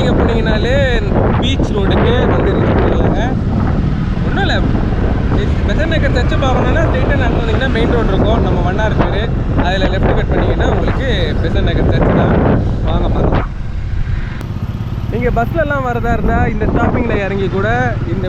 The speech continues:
பெசன்ட் நகர் சர்ச்சுக்கு போகலாங்க. இந்த ஆப்போசிட் லேன் பாத்தீங்கன்னா உங்களுக்கு திருவான்மியூர் போறதுக்கு உண்டான வழி. But அதெல்லாமே ஓன் வெஹிக்கிள்ல வரதா இருந்தா போகலாம். நீங்க பஸ்ல வரதா இருந்தா உங்களுக்கு இதுதான் பெஸ்ட். இப்போ டே டைம்ல இந்த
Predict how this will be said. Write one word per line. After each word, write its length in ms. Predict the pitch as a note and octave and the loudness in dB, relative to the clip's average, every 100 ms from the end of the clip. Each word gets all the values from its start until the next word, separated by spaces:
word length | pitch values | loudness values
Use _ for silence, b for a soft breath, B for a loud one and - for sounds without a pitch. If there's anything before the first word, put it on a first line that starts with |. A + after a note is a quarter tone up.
| - | -2
பெசன்ட் 240 | - G#3 | -4 -4
நகர் 220 | F#3 F3+ F3+ | -6 -6 -6
சர்ச்சுக்கு 320 | E3 G3 D#3+ E3 | -6 -6 -6 -6
போகலாங்க. 340 | E3 D#3+ E3+ A#3+ - - - - - | -6 -6 -4 -4 -6 -6 -6 -2 2
இந்த 140 | - C#4 A#3 | 2 2 0
ஆப்போசிட் 400 | A#3+ B3+ A#3 A3 | 0 0 -2 -2
லேன் 180 | G#3+ G#3+ | -2 0
பாத்தீங்கன்னா 360 | F#3+ G3 A3+ A3+ | 2 2 2 0
உங்களுக்கு 240 | F#3 - - | -2 -2 -2
திருவான்மியூர் 480 | G3+ A#3 G#3+ F#3+ F#3 | 0 0 0 -2 -2
போறதுக்கு 260 | E3+ - E3 | -4 -4 -4
உண்டான 200 | E3 D#3+ | -4 -2
வழி. 200 | E3 G3 B3 - - - - E3 | -2 -2 -4 -6 -8 -8 -8 -8
But 120 | F3+ F#3 | -4 -4
அதெல்லாமே 420 | F#3+ G3+ G#3+ B3 B3 A3+ - - - - - - - - - - - - A#3 | -4 -4 -4 -2 -2 -4 -4 -4 -4 -2 -2 -2 -4 -4 -6 -4 -4 -2 -2
ஓன் 180 | C#4+ A#3+ | -2 -4
வெஹிக்கிள்ல 340 | A#3+ G#3 A3 G3 | -4 -6 -4 -4
வரதா 220 | F#3+ F#3+ | -6 -6
இருந்தா 160 | G3 A3 G#3+ | -6 -6 -4
போகலாம். 340 | G3+ F#3 B3+ B3+ - - - | -4 -4 -6 -8 -10 -8 -4
நீங்க 180 | - - - | -4 -2 0
பஸ்ல 320 | B3 G4 F4 C#4+ | 0 2 2 0
வரதா 240 | A#3+ G#3+ G#3 | -2 -4 -4
இருந்தா 200 | G3+ C4+ D4 | -2 -2 -2
உங்களுக்கு 280 | - - G3+ | -2 -2 0
இதுதான் 280 | - - - | 2 2 0
பெஸ்ட். 200 | - - - - - - - - - - - | 0 -2 -2 -4 -4 -4 -4 -2 -2 0 0
இப்போ 160 | F#3 F#3 F3+ | 2 2 2
டே 80 | G3+ B3+ A#3+ | 2 2 2
டைம்ல 320 | A3+ A3+ A#3 B3 | 0 0 0 0
இந்த 120 | A3 | 0